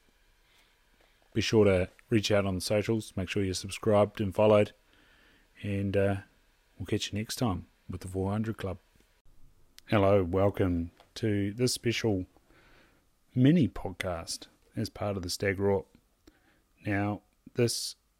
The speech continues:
is from New Zealand Big Game Records series, Volume two. It's called The Wapiti and the Moose. Uh, written and compiled for the New Zealand Deer Stalkers Association Incorporated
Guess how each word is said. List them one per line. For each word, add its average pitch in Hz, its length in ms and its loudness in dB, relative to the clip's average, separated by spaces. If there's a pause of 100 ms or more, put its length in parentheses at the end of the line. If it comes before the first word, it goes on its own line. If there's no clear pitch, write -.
(180)
is 110 300 -2
from 104 580 -2
New 120 120 -2
Zealand 101 320 0
Big 101 140 -2
Game 101 240 -2
Records 101 360 -2
series, 113 420 2
Volume 104 520 2
two. 110 320 2 (760)
It's - 80 -20
called 95 280 -2
The 104 80 2
Wapiti 110 580 0 (220)
and 107 280 2
the 101 60 4
Moose. 101 640 2 (1300)
Uh, - 320 -14
written 131 300 2
and 120 140 4
compiled 107 460 4
for - 120 -6
the 101 120 2
New 98 120 4
Zealand 98 320 0
Deer 98 180 2
Stalkers - 340 -4
Association 95 680 -6
Incorporated 101 640 2